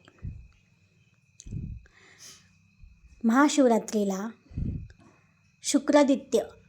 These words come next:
आणि लक्ष्मीनारायण राजयोग आहे. या दिवशी बारा राशींची महाशिवरात्री कृपा मिळवण्यासाठी करायचे उपाय.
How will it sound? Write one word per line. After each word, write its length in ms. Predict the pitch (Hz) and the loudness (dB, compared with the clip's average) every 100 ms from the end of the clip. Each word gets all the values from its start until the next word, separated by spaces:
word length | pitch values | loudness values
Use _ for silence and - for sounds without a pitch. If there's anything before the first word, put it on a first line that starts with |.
| - | 2
आणि 360 | 294 254 254 | 6 6 4
लक्ष्मीनारायण 840 | 226 220 - 262 240 202 202 226 254 226 | 0 0 0 2 2 0 -2 0 0 2
राजयोग 420 | 196 185 208 226 | 0 2 0 2
आहे. 240 | 240 180 - - - - - - - - _ _ _ _ - - | 0 0 -4 -10 -20 -20 -20 -20 -20 -20 _ _ _ _ -20 -2
या 120 | 233 233 | 4 6
दिवशी 420 | 277 262 226 214 | 6 4 2 0
बारा 420 | 220 208 226 254 | 2 4 4 6
राशींची 580 | 247 233 285 269 269 - - _ - - _ - - _ 226 | 4 2 4 4 2 -6 -12 _ -20 -20 _ -20 -20 _ 2
महाशिवरात्री 1160 | 226 240 254 - 254 233 220 214 214 220 226 - - - - - - - - - | 4 6 4 4 2 2 0 -2 0 2 2 -4 -14 -20 -20 -20 -20 -20 -20 0
कृपा 340 | 240 233 247 277 | 0 4 6 6
मिळवण्यासाठी 880 | 247 214 208 214 247 254 - 214 226 - - | 6 4 2 0 0 -2 0 -2 -2 -8 -2
करायचे 560 | 233 214 214 214 254 - | 2 4 4 4 2 2
उपाय. 280 | 226 220 | -8 -6